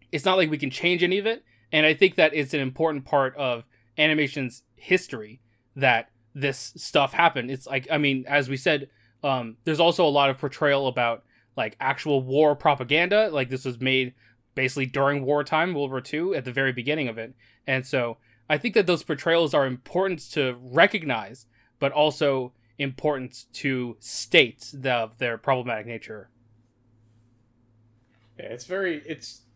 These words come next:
Speaker 2: it's very interesting to watch now, like, with that specific scene in question, Michael, the one that you brought up with the blackface, it's, overall, the entire premise of that one sequence is that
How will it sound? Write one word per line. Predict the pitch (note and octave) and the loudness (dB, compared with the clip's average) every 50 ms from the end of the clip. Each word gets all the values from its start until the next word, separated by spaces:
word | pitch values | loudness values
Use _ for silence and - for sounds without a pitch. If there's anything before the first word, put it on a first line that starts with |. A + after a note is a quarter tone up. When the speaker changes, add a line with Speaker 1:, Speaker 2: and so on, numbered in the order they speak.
| _ _ _ _ _ _ _ _ _ - | _ _ _ _ _ _ _ _ _ -12
Speaker 2:
it's | D3+ C3 - | -12 -12 -8
very | C#3+ F3 F#3+ F#3 E3+ C#3+ C#3+ | -4 0 0 0 0 0 -4
interesting | D3 D#3 C#3 - C#3 - - - B2+ A#2+ G#2+ | -8 -10 -10 -14 -14 -10 -8 -8 -8 -8 -10
to | - B2+ A2 | -12 -12 -12
watch | G2+ A2+ A2+ A2+ A#2 A2+ - - - - - - _ _ | -8 -6 -6 -4 -6 -6 -8 -14 -16 -16 -18 -20 _ _
now, | - A#2 A#2+ B2 B2+ C3 C3 | -12 -10 -8 -6 -4 -2 -4
like, | C3 B2+ A#2+ A2+ A2 G#2+ _ _ _ _ _ _ _ _ | -2 -2 -4 -4 -6 -8 _ _ _ _ _ _ _ _
with | - C#3+ C3+ D3+ D3+ C3+ | -16 -14 -12 -12 2 4
that | E3+ F#3+ G3+ | 6 6 6
specific | G3+ - E3 C3+ - E3 D3+ - | 2 -4 -10 -10 -6 -6 -6 -6
scene | - - D3+ C#3+ C3+ B2+ | -6 -6 -6 -6 -6 -6
in | A#2 A#2+ A2+ G#2+ | -8 -10 -12 -10
question, | - - A#2+ A#2+ - - A#2+ G#2+ | -6 -6 -6 -4 -6 -8 -10 -8
Michael, | G#2 G#2+ G#2+ G#2+ B2 G#2 | -8 -10 -10 -10 -12 -12
the | A2 | -12
one | G#2 A2+ A2 A2 | -12 -12 -12 -12
that | G#2+ | -14
you | A2 A2 A2 | -16 -16 -8
brought | A2+ A2+ G#2+ G#2+ | -4 -4 -4 -4
up | G#2+ G#2 - | -6 -10 -12
with | A2 - | -16 -18
the | A2 | -16
blackface, | A2 A2 A2 A2 - - A2+ G2 G2 - - | -10 -10 -10 -10 -10 -12 -14 -12 -12 -10 -4
it's, | F3 E3+ F3 - - - - _ _ _ _ _ _ _ _ _ _ _ _ _ _ _ _ _ _ _ _ - | -4 -4 -4 -4 -10 -14 -14 _ _ _ _ _ _ _ _ _ _ _ _ _ _ _ _ _ _ _ _ 2
overall, | G#3+ A3 A#3+ F3+ D3 D3 D3+ E3 F3+ D#3 | 4 4 4 4 2 2 4 4 4 4
the | B2+ C#3+ A#2 | 2 -2 -8
entire | A#2+ A2+ - - E3+ E3 D3+ | -10 -10 -6 -2 0 0 0
premise | C3 - - - D#3 D#3 C3 A#2 - - | 0 -2 -6 -8 -6 -6 -6 -6 -6 -10
of | A2+ | -8
that | A2 A#2+ A#2 G#2 A2 | -6 -6 -6 -6 -6
one | A2+ B2+ C3 B2 A#2+ | -6 -6 -6 -6 -6
sequence | B2 - - D#3+ F#3 - - G#2+ G2 F#2+ - - | -8 -6 -6 -6 -6 -6 -10 -12 -12 -12 -12 -12
is | D3+ C3 A#2 | -12 -12 -6
that | - B2 A#2 A2 - | -4 -4 -4 -4 -6